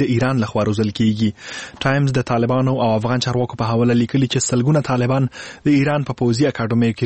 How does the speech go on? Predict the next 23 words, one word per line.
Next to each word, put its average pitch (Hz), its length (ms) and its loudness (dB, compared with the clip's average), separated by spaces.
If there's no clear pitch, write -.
روزنې 123 340 2
ترلاسه 104 400 -2
کوي. 107 180 2
د - 80 0
ورځپاڼې 156 440 0
په 139 80 2
لیکنه 139 280 -2
د 123 140 2
ایران 127 320 0
دا 120 60 0
کار 120 240 0
نه 135 100 4
یوازې 117 320 0
په 110 140 -2
افغانستان 117 340 0
کې - 160 -4
له 113 80 2
امریکا 117 320 -2
سره 120 220 2
نیابتي 113 420 0
جګړه 127 280 0
ښکاره 131 320 -2
کوي، 127 200 2